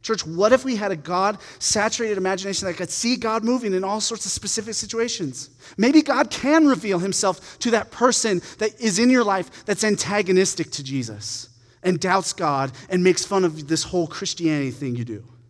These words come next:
Maybe God can give you inroads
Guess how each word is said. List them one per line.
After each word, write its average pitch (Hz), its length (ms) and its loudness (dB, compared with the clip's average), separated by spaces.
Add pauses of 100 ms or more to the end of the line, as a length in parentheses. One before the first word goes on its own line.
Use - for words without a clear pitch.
(1080)
Maybe 254 180 2
God 277 260 0
can 277 320 2
give 220 180 -2
you 226 220 -4
inroads 240 640 4